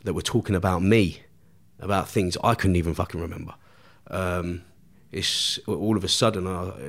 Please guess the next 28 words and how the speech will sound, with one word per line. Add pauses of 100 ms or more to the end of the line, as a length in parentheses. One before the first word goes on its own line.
(100)
you,
it
puts
a
lot
of
things (560)
into
perspective
in
your
head,
and
you, (560)
and
you
realise
why
you
are
the
way
you
are. (580)
Having
said
that, (520)
um,